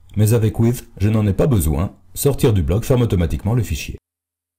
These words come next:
J'affiche un message quelconque derrière, par exemple consigne lue.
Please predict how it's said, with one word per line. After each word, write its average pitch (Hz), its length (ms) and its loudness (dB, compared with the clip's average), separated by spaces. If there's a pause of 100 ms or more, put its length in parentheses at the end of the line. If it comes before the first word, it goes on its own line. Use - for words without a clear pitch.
(640)
J'affiche 117 360 4
un 110 60 2
message 98 340 2
quelconque 87 320 0
derrière, 123 400 2
par 117 120 2
exemple 98 360 0 (100)
consigne 80 380 -4
lue. 127 320 -2